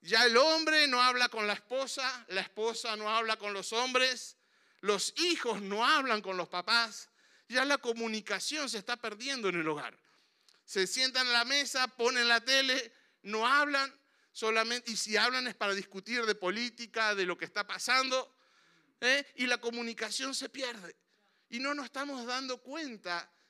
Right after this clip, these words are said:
que la comunica-, la falta de comunicación está terminando con los hogares y la familia. Y el otro día escuchábamos un, un vídeo de un pastor que decía, "La falta de comunicación está terminando con los matrimonios".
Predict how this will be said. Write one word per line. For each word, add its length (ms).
que 120
la 140
comunica-, 640
la 100
falta 440
de 120
comunicación 920
está 280
terminando 1080
con 200
los 220
hogares 600
y 40
la 120
familia. 580
Y 120
el 80
otro 200
día 140
escuchábamos 800
un, 300
un 180
vídeo 400
de 60
un 80
pastor 300
que 80
decía, 500
"La 220
falta 380
de 160
comunicación 960
está 280
terminando 880
con 140
los 140
matrimonios". 680